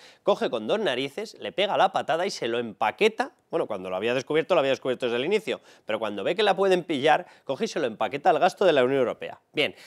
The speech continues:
el segundo de los contratos, cuatro millones con... Atención, que esto es importante, contrato verbal. Les hemos metido aquí también lo del Servicio Canario de Salud porque hay una cosa que empieza a ser excesivamente llamativa.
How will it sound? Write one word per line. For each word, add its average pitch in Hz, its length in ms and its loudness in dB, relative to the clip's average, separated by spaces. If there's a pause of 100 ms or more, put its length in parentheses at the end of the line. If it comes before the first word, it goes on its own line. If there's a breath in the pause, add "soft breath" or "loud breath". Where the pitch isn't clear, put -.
(140 loud breath)
el 135 100 -2
segundo 226 400 4
de 220 60 4
los 208 160 2
contratos, 131 520 -4
cuatro 220 380 2
millones 190 400 0
con... 240 320 2 (220)
Atención, 123 560 -2
que 156 80 -8
esto 131 160 -10
es 120 80 -10
importante, 147 600 -6
contrato 165 500 0
verbal. 123 400 0 (400 loud breath)
Les 131 400 -2
hemos 233 160 0
metido 233 240 2
aquí 196 160 0
también 190 280 2
lo 175 80 4
del 131 120 2
Servicio 143 360 -6
Canario 170 280 0
de 165 80 2
Salud 160 280 -2
porque 131 200 -4
hay 151 80 0
una 156 160 -4
cosa 165 180 -6
que 139 60 -6
empieza 120 260 -8
a 127 40 -6
ser 151 140 -6
excesivamente 123 600 -4
llamativa. 113 520 0